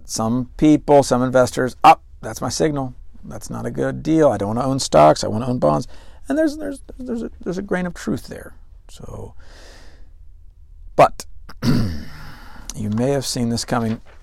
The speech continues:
I do think this is a dangerous game that investors are playing, particularly as they define these super rich Americans, right?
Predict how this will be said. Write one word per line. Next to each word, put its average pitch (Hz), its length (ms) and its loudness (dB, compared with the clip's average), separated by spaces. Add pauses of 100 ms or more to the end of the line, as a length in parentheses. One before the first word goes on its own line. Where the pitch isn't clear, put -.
(300)
I 95 100 -8
do 135 360 0
think 113 480 -6 (100)
this - 200 -10
is 117 420 -4 (260)
a 110 120 -8
dangerous 202 720 -6
game 107 420 -6
that 196 100 -6
investors 101 400 -4
are 156 60 0
playing, 214 380 2 (1080)
particularly 110 380 -2
as 110 200 -2
they 104 160 -2
define 107 380 -2
these 104 160 -4
super - 280 -6
rich 104 200 -6
Americans, 98 520 -8
right? 95 220 -6